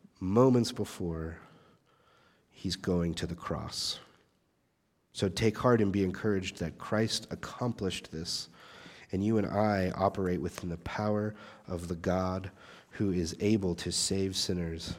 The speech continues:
and to give life and life abundantly. Let's pray.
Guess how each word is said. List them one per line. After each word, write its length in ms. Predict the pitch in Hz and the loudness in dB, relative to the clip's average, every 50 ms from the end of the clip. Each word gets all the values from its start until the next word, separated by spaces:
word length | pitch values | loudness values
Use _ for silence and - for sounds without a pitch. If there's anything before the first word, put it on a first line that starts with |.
| - - - - - - - | -12 -18 -20 -20 -20 -10 -6
and 120 | 92 87 | -6 -2
to 80 | - 92 | -2 -2
give 260 | 87 - 92 87 82 | 0 0 0 0 0
life 560 | 82 82 82 85 87 - - - - - - - _ - - - - - - _ _ _ _ _ _ _ _ _ _ _ _ - | -2 -4 -4 -4 -4 -6 -8 -14 -16 -18 -20 -20 _ -20 -20 -20 -20 -20 -20 _ _ _ _ _ _ _ _ _ _ _ _ -8
and 120 | - 92 85 | -6 -4 -4
life 240 | 85 80 82 - | -4 -4 -6 -6
abundantly. 560 | - 80 78 78 78 78 - - - 117 90 87 - _ _ _ _ _ _ _ _ _ - _ _ _ _ _ _ _ _ _ - - | -8 -8 -8 -8 -8 -8 -8 -8 -10 -10 -12 -14 -20 _ _ _ _ _ _ _ _ _ -20 _ _ _ _ _ _ _ _ _ -2 0
Let's 140 | 107 95 | 0 0
pray. 260 | - - 90 82 85 | 2 0 0 -2 -2